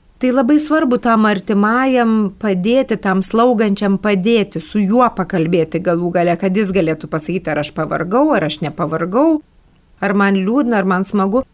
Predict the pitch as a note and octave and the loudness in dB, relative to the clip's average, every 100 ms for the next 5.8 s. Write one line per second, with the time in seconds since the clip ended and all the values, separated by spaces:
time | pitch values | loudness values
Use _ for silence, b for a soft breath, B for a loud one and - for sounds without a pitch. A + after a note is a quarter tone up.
0 | _ _ _ _ - F#3+ A#3+ C4 A3+ G3+ | _ _ _ _ -4 0 2 2 0 -2
1 | G3+ B3+ C#4 C4 A#3+ A3+ B3 A3+ F#3+ G3+ | -2 -2 -2 -4 -2 -2 0 2 2 0
2 | G3 D#3+ D3 D3+ C3+ - - _ _ _ | -2 -6 -6 -4 -4 -6 -12 _ _ _
3 | _ _ - E4+ - G3+ D#3 D#3 D#3 D#3 | _ _ -10 -8 -4 -4 -4 -4 -4 -4
4 | D#3 - - F#3+ G3+ - A#3+ G#3+ - G#3+ | -6 -8 -4 -4 -2 -2 0 0 0 0
5 | G3+ F3 - F3+ E3+ F3+ G3 | 0 -2 -6 -4 -4 0 0